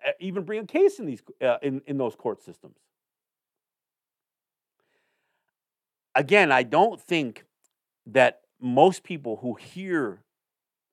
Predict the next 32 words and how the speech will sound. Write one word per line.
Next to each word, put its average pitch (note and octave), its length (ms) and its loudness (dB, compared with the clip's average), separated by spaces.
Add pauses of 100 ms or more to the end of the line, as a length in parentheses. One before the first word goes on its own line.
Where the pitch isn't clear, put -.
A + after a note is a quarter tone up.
and, F3 160 0
and F3+ 120 2
I G#3 80 8
know C4+ 160 2
many F#3 220 0
people D3 280 -4
are B2+ 60 0
hearing D3+ 180 -2
it A2+ 60 -10
for A2 80 -10
the G#2+ 60 -10
first A2+ 180 -6
time, C3+ 200 -2 (180)
hear A#3+ 300 -2
about A#2 360 2 (320)
these, A#2+ 300 -6 (100)
these A2 240 -10
residential, A#2+ 560 0
these G2+ 180 -8
boarding B2+ 360 0
schools, F#2 260 -14
these F#3 220 -16
Indian C3+ 400 -6
boarding G#2+ 320 -2
schools. F2 380 -20 (1300)
I D3 140 4
think A#3+ 240 -2
even G#3 240 -4
as G3 120 0
you D3+ 80 -8
hear A#3 320 -6
it, A#2 260 -6